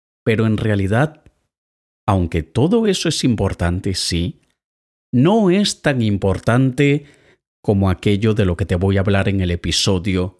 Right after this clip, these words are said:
del día de hoy. Repito, claro que hay que saber gestionar el tiempo, claro que hay que saber crear sistemas de productividad, pero ¿sabes qué es muchísimo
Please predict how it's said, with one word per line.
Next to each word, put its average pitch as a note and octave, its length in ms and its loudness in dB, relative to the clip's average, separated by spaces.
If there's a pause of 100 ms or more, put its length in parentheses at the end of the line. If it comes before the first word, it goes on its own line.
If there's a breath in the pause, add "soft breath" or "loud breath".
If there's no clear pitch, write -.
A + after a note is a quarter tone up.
del F2+ 200 -2
día F2 220 0
de D2+ 140 -4
hoy. A1 220 -8 (680 loud breath)
Repito, A2 720 -2 (120)
claro A#2 360 2
que - 100 0
hay F#2+ 80 2
que F2+ 120 0
saber E2+ 340 2 (300)
gestionar F2 600 0
el D#2+ 120 0
tiempo, D2 580 -2
claro G2 380 2
que A#2+ 80 2
hay G2 120 2
que G2 140 -2
saber F#2 520 0
crear F#2+ 340 0
sistemas G2 760 -2
de F#2+ 100 -2
productividad, D#2+ 960 -4 (640)
pero G2+ 220 -2
¿sabes C#3+ 480 -2
qué C3+ 300 0
es C3+ 180 -2
muchísimo B2 1160 0